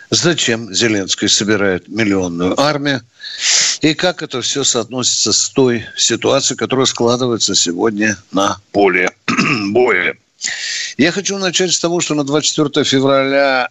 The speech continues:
э, двадцать второго года в украинской армии было двести пятьдесят пять тысяч военнослужащих. Естественно, солдат,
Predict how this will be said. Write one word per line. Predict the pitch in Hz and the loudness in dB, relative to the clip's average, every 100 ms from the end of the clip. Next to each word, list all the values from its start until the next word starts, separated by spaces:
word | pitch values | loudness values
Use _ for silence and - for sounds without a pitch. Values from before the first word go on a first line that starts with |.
| - | -4
э, | 95 107 101 98 92 | -2 2 2 0 -2
двадцать | 87 123 135 - | 0 0 2 0
второго | 104 104 113 85 | -2 0 0 -2
года | 107 180 160 104 - _ - - - - - - | 0 2 2 0 -2 _ -18 -16 -14 -12 -12 -8
в | - 117 185 - | -2 0 0 0
украинской | 156 160 170 175 - 151 - | -2 0 0 0 0 0 2
армии | 147 165 175 165 160 - | 0 0 -2 -2 -2 -2
было | 117 101 147 160 139 | -4 0 2 2 2
двести | 113 127 156 - 135 | 0 2 2 2 -2
пятьдесят | 131 131 123 110 139 143 - _ | 0 -2 0 0 2 0 -2 _
пять | 127 127 - - - | 0 0 -2 -10 -8
тысяч | - 127 117 139 - - - _ | -2 0 2 0 0 -2 -4 _
военнослужащих. | 95 123 113 117 - 104 85 - - - - - - | 0 0 0 -2 -2 -2 -4 -2 -2 -4 -8 -20 -2
Естественно, | 202 - 110 - 95 80 - _ | 0 2 0 -2 -6 -10 -16 _
солдат, | - 110 98 113 170 | 0 2 2 0 -2